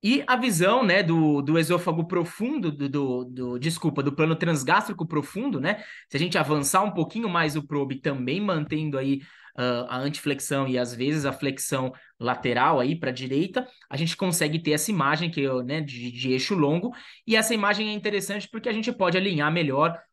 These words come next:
o, o nosso feixe de ultrassom, por exemplo, pra pegar as velocidades aí de regurgitação tricúspide, tá? Esse plano aqui em torno de cento e vinte, cento e sessenta graus.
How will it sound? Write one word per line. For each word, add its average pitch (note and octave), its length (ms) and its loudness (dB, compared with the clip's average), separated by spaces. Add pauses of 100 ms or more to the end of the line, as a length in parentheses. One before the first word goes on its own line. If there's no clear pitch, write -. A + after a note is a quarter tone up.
o, C3+ 380 0
o C#3 60 2
nosso C#3+ 320 -2
feixe C3+ 340 -4
de C#3 100 -4
ultrassom, D#3+ 460 0
por E3 160 -2
exemplo, C3+ 320 -4
pra C#3+ 160 -4
pegar C3 280 -2
as B2+ 100 -4
velocidades B2+ 760 -4
aí A#2 160 -4
de B2 120 -8
regurgitação B2+ 500 -6
tricúspide, - 680 -8
tá? C#3+ 280 0 (300)
Esse C3+ 240 -4
plano C3 220 -2
aqui B2+ 160 -4
em C#3 120 -2
torno C3 280 -2
de B2+ 100 -4
cento B2+ 280 -6
e B2+ 40 -6
vinte, C3 340 -6
cento B2 220 -8
e - 40 -14
sessenta B2+ 420 -6
graus. - 500 -8